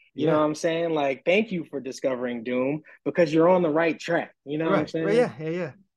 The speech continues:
Speaker 2: It's funny, too, 'cause sometimes you'll see someone who passes away, a name I've heard of and didn't really know, and then I'll look up their music. I'm like, "Oh, they were good."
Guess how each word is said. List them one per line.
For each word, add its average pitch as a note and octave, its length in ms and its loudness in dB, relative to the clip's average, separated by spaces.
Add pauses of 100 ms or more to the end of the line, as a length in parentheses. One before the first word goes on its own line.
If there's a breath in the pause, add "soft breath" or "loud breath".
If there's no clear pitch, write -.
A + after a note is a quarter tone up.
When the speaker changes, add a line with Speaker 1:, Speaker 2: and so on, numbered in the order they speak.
(100)
Speaker 2:
It's F#3+ 200 -2
funny, D4+ 260 2
too, C4 200 0
'cause F3+ 100 -6
sometimes E4 380 2
you'll G#3+ 100 -2
see G3+ 220 -4
someone F3+ 340 0
who D#3+ 60 0
passes D#3 400 0
away, B2 300 2
a - 20 -4
name B2+ 240 -2
I've A#2+ 140 0
heard A#2+ 220 0
of A2 180 -6
and A2+ 100 -8
didn't A2 160 -10
really A2+ 220 -4
know, A#2 380 0
and C#3 120 -2
then E3 100 2
I'll G3 80 4
look E3+ 180 2
up F#3 120 -2
their F3+ 100 -2
music. F#3 360 -4
I'm C#3 80 -6
like, D#3+ 120 -6
"Oh, - 180 -4
they D#3+ 120 4
were B3 100 2
good." B3+ 300 -4